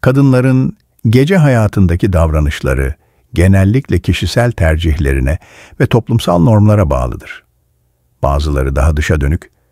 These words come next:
ve aktif olabilirken, diğerleri daha içe dönük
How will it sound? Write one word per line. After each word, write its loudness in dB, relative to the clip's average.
ve -2
aktif -4
olabilirken, -4
diğerleri 2
daha 0
içe 0
dönük -4